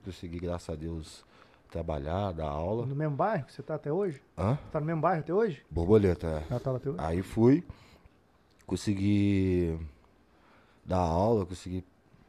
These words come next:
Speaker 2: Foi
Speaker 1: fazer
Speaker 2: organizando outras
Speaker 1: consultoria,
Speaker 2: coisas,
Speaker 1: é,
Speaker 2: né?
Speaker 1: fui fazendo tudo, graças a Deus. Aí quando foi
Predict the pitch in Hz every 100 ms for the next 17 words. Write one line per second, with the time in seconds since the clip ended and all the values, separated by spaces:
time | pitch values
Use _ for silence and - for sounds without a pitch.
0 | - 202 202 180 175 143 160 151 143 160
1 | 180 - - - 147 - 180 101 117 -
2 | 110 110 110 107 107 131 151 - - _
3 | _ _ - - 95 104 101 98 80 90
4 | 110 135 - - 90 85 - 90 98 110
5 | 131 135 135 - 139 139 135 127 123